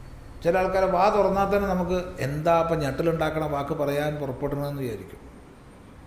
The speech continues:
അതെ, ഞെട്ടിപ്പോവും നമ്മൾ. അനുദ്വേഗം, ഒരിക്കലും അങ്ങനെ ഞെട്ടലുണ്ടാക്കുന്ന വാക്ക് പറയാതിരിക്കുക. പറയുന്നത് മധുരമായിട്ട് പറയുക. സത്യം, പറയുന്നത് സത്യമായിരിക്കുക,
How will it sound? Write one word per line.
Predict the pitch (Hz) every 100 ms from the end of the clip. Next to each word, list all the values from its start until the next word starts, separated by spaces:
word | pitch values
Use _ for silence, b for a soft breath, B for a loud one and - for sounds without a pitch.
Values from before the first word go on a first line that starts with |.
| - - -
അതെ, | 160 165 - -
ഞെട്ടിപ്പോവും | 151 156 208 165 143
നമ്മൾ. | - - - - - - - - - - - - - - - - - - -
അനുദ്വേഗം, | 190 269 202 160 131 120
ഒരിക്കലും | 127 160 165 202 202
അങ്ങനെ | 156 147 147
ഞെട്ടലുണ്ടാക്കുന്ന | 143 131 196 190 156 135 131 135
വാക്ക് | 131 123 -
പറയാതിരിക്കുക. | 135 120 117 117 120 - - - -
പറയുന്നത് | 107 117 135 147 160
മധുരമായിട്ട് | 151 113 131 151 135 123 120 127
പറയുക. | 123 110 110 120 - - - - - - - - - - - - - - - -
സത്യം, | 185 170 - 240 170 -
പറയുന്നത് | 131 165 196 196 190
സത്യമായിരിക്കുക, | 151 - 190 175 147 131 123 -